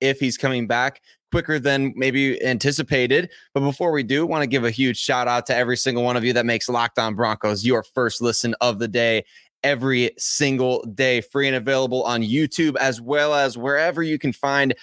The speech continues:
podcasts. And I know Cody and I, we're so grateful for every single one of you that considers yourself an everyday listener of the show. Those of you that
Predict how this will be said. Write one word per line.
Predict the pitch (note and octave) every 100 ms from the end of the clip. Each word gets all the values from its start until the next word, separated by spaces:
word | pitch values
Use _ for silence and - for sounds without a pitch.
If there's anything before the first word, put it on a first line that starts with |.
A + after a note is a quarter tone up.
| - _ -
podcasts. | C3 D3 - A#2+ A#2 -
And | C3 B2
I |
know | C3+ C3
Cody | A#2+ C#3 C3+ C3
and | A#2+
I, | A2+ A2+
we're | A#2+
so | - C3+
grateful | A2 B2+ B2+ - A#2
for | B2+
every | A#2+ A#2 A#2+
single | C3 A#2 A#2
one | A#2+
of | G#2+
you | A#2+ A2
that | G#2+
considers | - A2 B2 A#2+ G#2+
yourself | A2 - A#2 A2+ _ _ A#2+
an | B2+ -
everyday | C3 A2+ B2 B2+ A#2+
listener | A2+ A#2+ - B2 A2+
of | G#2+
the | A2+
show. | - A#2+ A2+
Those | A#2+ A2+
of | A2
you | A#2
that | G#2+ A2